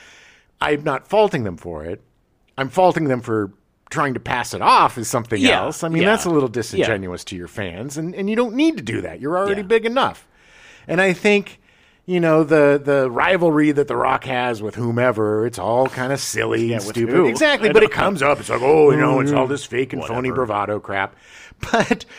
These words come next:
Speaker 1: <laughs> the rivalry between Stallone and, and Arnold was
Speaker 2: Yeah.
Speaker 1: absolutely real and was one of the great. I wanna see a movie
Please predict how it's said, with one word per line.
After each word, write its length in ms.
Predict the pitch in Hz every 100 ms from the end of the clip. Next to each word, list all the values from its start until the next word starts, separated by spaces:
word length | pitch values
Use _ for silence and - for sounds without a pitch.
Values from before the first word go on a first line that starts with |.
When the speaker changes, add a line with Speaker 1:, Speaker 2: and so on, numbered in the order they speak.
| - -
Speaker 1:
<laughs> 320 | - 156 -
the 80 | 320
rivalry 600 | 131 143 214 156 123 123
between 380 | 117 120 170 143
Stallone 520 | - 120 165 226 156
and, 160 | 113
and 220 | 135 120 - -
Arnold 520 | 135 190 135 113 -
was 100 | 131
Speaker 2:
Yeah. 80 | 147
Speaker 1:
absolutely 800 | 165 175 156 - 120 127 170 107
real 580 | 80 98 170 120 98 113 - - -
and 300 | 147 143 147
was 260 | - 160 147
one 140 | 175 170
of 100 | 135
the 120 | 143
great. 520 | 110 135 160 185 185
I 100 | 208
wanna 200 | 233 226
see 240 | - 156
a 60 | 113
movie 720 | 92 98 117 113 92 90 92